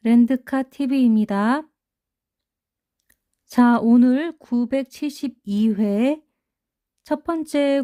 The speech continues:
꿈이 들어왔는데요. 어, 오늘 날짜는 이천이십일 년도 칠월 십일 일 일요일이고요.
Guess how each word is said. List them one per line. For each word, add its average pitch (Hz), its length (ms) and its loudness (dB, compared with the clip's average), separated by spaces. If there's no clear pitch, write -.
꿈이 254 300 2
들어왔는데요. 208 1160 -4
어, 196 180 -8
오늘 240 320 0
날짜는 214 960 -4
이천이십일 240 1000 -2
년도 247 720 0
칠월 277 500 -6
십일 240 580 -6
일 233 380 0
일요일이고요. 233 1080 -2